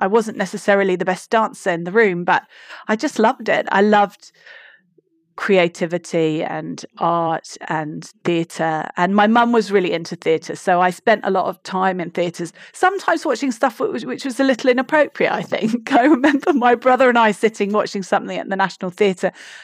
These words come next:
I'm pretty sure there was a bit of nudity in there and I was probably about nine.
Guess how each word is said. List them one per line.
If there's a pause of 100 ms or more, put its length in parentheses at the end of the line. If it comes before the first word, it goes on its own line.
I'm
pretty
sure
there
was
a
bit
of
nudity
in
there
and
I
was
probably
about
nine.